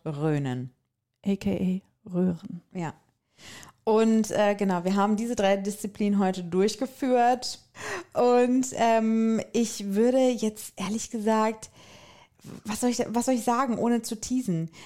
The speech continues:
Speaker 1: Also ich finde, wir haben ja alles mitgefilmt, zum Glück. Also
Speaker 2: Genau,
Speaker 1: man
Speaker 2: ihr
Speaker 1: kann
Speaker 2: könnt, ihr könnt euch das alles anschauen.
Speaker 1: Genau, es gibt ein Aftermovie
Speaker 2: Ja,
Speaker 1: sozusagen.
Speaker 2: bei Z D F Sport.
Speaker 1: <laughs> Ja, genau. Äh, das könnt ihr auf, äh, at selina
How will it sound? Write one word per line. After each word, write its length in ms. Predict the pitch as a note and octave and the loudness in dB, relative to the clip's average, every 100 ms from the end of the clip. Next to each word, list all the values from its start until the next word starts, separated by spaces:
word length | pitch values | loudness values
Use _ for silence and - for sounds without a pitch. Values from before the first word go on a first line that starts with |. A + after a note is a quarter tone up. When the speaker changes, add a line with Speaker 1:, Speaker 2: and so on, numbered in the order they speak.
| - | -4
Speaker 1:
Also 120 | G#3+ | -2
ich 140 | G#3 | 0
finde, 300 | - B3+ C4 A#3 | 0 2 2 2
wir 100 | A3+ | 2
haben 80 | A3+ | 2
ja 80 | G#3+ | 0
alles 200 | G#3 G#3+ | 0 0
mitgefilmt, 800 | G#3+ - - B3+ C#4+ F#4 - - | -2 -4 0 0 0 -4 -12 -4
zum 160 | A#3+ | -2
Glück. 200 | A#3 D4+ - - _ _ _ - | 0 -2 -4 -18 _ _ _ -2
Also 140 | G#3+ | 2
Speaker 2:
Genau, 120 | A#3 G3+ | 4 4
Speaker 1:
man 60 | |
Speaker 2:
ihr 60 | F#3+ | 2
Speaker 1:
kann 80 | A#3 | 2
Speaker 2:
könnt, 240 | B3+ A#3+ - | 2 2 0
ihr 100 | A#3+ | -2
könnt 260 | - C4+ B3 | 2 2 2
euch 140 | A3 | 2
das 220 | - A3 | 0 0
alles 300 | - G#3 G#3 | 2 0 0
anschauen. 520 | - G3+ G3+ - A#3+ C4+ | 0 0 2 2 2 4
Speaker 1:
Genau, 180 | G#3+ | 2
es 80 | G3+ | 0
gibt 160 | B3 A3 | -2 -2
ein 60 | |
Aftermovie 600 | - D#3 - A#3 A#3+ A#3+ B3 | 0 0 2 2 2 4 2
Speaker 2:
Ja, 200 | A#3+ A3+ | 4 4
Speaker 1:
sozusagen. 360 | B3+ A#3+ B3 C#4 | 4 2 2 0
Speaker 2:
bei 120 | A3+ | 0
Z 220 | A3 A#3+ | 0 -2
D 40 | - | 0
F 160 | G#3+ | -2
Sport. 520 | - - G3 F#3+ C#4 A#3 | -4 -4 0 4 2 2
Speaker 1:
<laughs> 20 | |
Ja, 220 | B3+ E4 A4 A4 - A4+ - F4+ - D#4+ D4+ - - | 2 2 2 2 0 0 0 0 0 0 0 -4 -2
genau. 400 | C4+ A#3 G#3+ - - C#5+ D5+ C#5 G#4+ F#4 | 2 4 2 0 -2 -2 -2 -4 -4 0
Äh, 260 | A#3+ A#3 | 4 4
das 180 | A#3+ B3+ | 4 0
könnt 220 | - D4 | 0 0
ihr 360 | A#3 C4 B3 - | 2 2 2 2
auf, 280 | G#3 G#3+ G#3+ | 2 2 0
äh, 340 | - G3+ G3 - | 2 4 4 4
at 240 | A3+ A#3+ - | 0 -2 -4
selina 800 | - A#3+ G#3+ A#3 A#3+ A3+ A3 A3 | -4 0 2 4 4 4 4 2